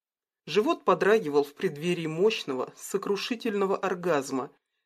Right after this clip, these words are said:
которого у нее не было так давно. «Мне нужна золото, Стелла Вла-», мужской голос замер на полуслове. Стелла дернулась, но взгляда не подняла.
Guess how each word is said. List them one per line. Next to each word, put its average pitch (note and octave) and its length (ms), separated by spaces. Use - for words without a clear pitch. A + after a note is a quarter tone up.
которого D#3+ 480
у F#3 140
нее G3 300
не F3 160
было C#3+ 240
так G3+ 440
давно. E3 600
«Мне F#3 180
нужна F#3 440
золото, G#3 420
Стелла G3+ 360
Вла-», G#3 300
мужской D3 460
голос E3 340
замер C#3+ 380
на C#3+ 80
полуслове. C#3 720
Стелла G3 420
дернулась, E3+ 640
но G3 100
взгляда A3 400
не G3+ 120
подняла. D#3 600